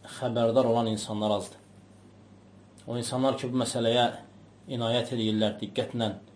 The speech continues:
ehtimam göstərirlər, diqqət göstərirlər, o insanlar azdır ki, Allah Taala həqiqətən də insan üçün xeyir istəyib. Və insan üçün nə faydalıdırsa kitabında zikr edib və nə şərdirsə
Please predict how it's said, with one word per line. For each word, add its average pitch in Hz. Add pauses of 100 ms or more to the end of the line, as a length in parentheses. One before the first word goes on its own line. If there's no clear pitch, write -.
(960)
ehtimam 135
göstərirlər, 117 (200)
diqqət 131
göstərirlər, 127
o 147
insanlar 131
azdır 90 (920)
ki, 135
Allah 120
Taala 117
həqiqətən 113
də 113 (720)
insan 113
üçün 110
xeyir 104
istəyib. 82 (440)
Və 120
insan 143
üçün 143 (720)
nə 139 (720)
faydalıdırsa 127
kitabında 117 (460)
zikr 120
edib 120
və 127
nə 147
şərdirsə 135